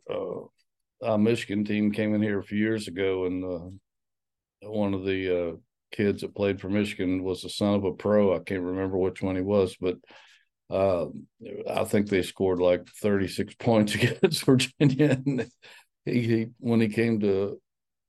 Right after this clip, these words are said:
the press room, and he, he said, "Damn, is that all these guys do is <laughs> practice defense?" I mean, they were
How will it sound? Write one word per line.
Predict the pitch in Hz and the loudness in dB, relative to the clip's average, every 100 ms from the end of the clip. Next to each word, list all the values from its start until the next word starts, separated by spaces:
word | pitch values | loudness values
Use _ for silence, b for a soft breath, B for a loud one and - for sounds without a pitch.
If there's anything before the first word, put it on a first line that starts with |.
| _ _ _ _ _ | _ _ _ _ _
the | 120 | -8
press | 104 113 113 113 | 0 4 4 2
room, | 95 98 95 | -4 -2 -2
and | 95 90 | -4 -4
he, | 92 95 | -4 -4
he | 104 | -4
said, | - 90 87 | -2 -2 2
"Damn, | 123 131 101 | 4 4 2
is | 95 | 4
that | 113 | 6
all | 127 127 | 8 8
these | 123 107 | 6 6
guys | 127 123 110 | 6 6 6
do | 117 143 | 6 6
is | 139 135 _ | 6 2 _
<laughs> | _ - | _ 0
practice | 147 147 147 - - | 6 6 6 -10 -4
defense?" | 151 143 - - 127 127 - 131 - B B - | -2 -2 -4 -2 -2 -2 -10 -14 -16 B B 0
I | |
mean, | 113 113 | 2 6
they | 131 | 6
were | 123 - | 4 0